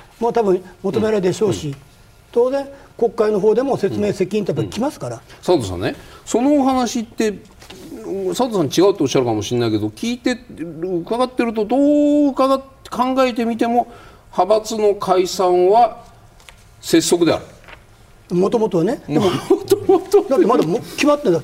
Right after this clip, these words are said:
Speaker 2: そう。
Speaker 1: 手順が大事で。
Speaker 2: そうそうそう。拙速である。だから拙速な決断を下した岸田総理、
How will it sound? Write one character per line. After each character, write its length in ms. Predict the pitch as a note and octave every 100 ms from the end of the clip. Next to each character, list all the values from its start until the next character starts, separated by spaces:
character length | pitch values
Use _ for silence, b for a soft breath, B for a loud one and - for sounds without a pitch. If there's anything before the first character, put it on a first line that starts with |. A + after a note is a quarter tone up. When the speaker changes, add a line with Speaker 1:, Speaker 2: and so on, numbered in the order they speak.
| -
Speaker 2:
そ 120 | -
う。 40 | B3+
Speaker 1:
手 80 |
順 200 | B3+ E4
が 60 | A#3
大 220 | E3 A3
事 120 | G3+
で。 220 | E3 F3 C3+
Speaker 2:
そ 140 | D3+
う 40 |
そ 160 | C3 C3+
う 60 | G2+
そ 0 |
う。 20 | B B
拙 200 | - B3
速 140 | G3 G3
で 60 |
あ 20 | -
る。 60 |
だ 60 | -
か 140 | - G#3+
ら 40 |
拙 220 | G3+ A#3
速 300 | A3 D4 D4+
な 120 | D4+
決 240 | C4+ B3+ B3+
断 160 | C4+
を 40 | C4
下 240 | B3+ B3+
し 80 | A#3+
た 100 | A3+
岸 320 | - - A#3+
田 160 | B3 A3+
総 340 | - A#3+ G3+
理、 180 | A#2